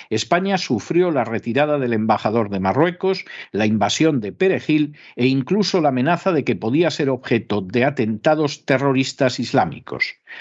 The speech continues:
Hoy sabemos que al menos uno de los agentes de los servicios secretos marroquíes en España estaba totalmente al corriente de las actividades de los terroristas que teóricamente cometieron los atentados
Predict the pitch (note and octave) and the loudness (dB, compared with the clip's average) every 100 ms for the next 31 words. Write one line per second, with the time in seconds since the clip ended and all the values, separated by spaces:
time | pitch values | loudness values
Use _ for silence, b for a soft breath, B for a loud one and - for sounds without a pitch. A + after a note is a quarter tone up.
0 | B _ D#3 E3 - G#2+ B2 F#3 A3 G#3+ | B _ 2 2 0 -2 0 2 0 -4
1 | B B B C3+ C3 D#3 G3+ E3 - G3 | B B B 0 2 2 2 0 0 0
2 | G#3+ E3+ C#3+ - A2+ F3+ F#3 E3+ D#3+ C3+ | 2 2 2 0 0 0 0 0 0 0
3 | A2+ - G#2+ C#3+ D3+ C#3+ - A2+ C#3 C#3+ | 0 -2 0 0 2 0 0 0 0 0
4 | A#2+ A#2 A2+ G#2+ G#2 G2+ G2 F#3 F3+ - | -2 0 0 0 -2 0 0 2 0 0
5 | - F#3 F3+ F#3 B B B A#2+ A#2+ F3 | 0 0 0 -2 B B B -2 0 2
6 | D#3 B2 - C#3 C3 G3+ G3+ F3 C3+ A2+ | 0 -2 -2 -2 0 0 0 0 -2 0
7 | F3+ F3 - A2+ C3 D3+ C#3+ C#3+ D#3 D#3 | 0 0 -2 0 2 2 0 0 -2 -2
8 | B B - A#2+ A#2+ B2 - A#2+ B2 E3+ | B B 0 2 0 -2 -2 0 2 2
9 | E3+ A#2+ G#2+ G#2 - F#3 E3 C3 D#3 D#3 | 2 0 -2 -4 -2 -2 0 0 0 0
10 | - F3+ F3+ - G2+ G2 - D3+ F3 B2 | 0 0 0 -4 -2 -2 0 2 2 0
11 | A#2 D#3 E3 F3 D3+ B2 G2+ F#2+ C#3 D3 | -2 0 0 0 0 0 -2 2 2 2
12 | A2 G2+ C#3 B2 A2 A2+ C#3 C#3 C3 - | 0 0 0 0 -2 0 2 0 -2 -10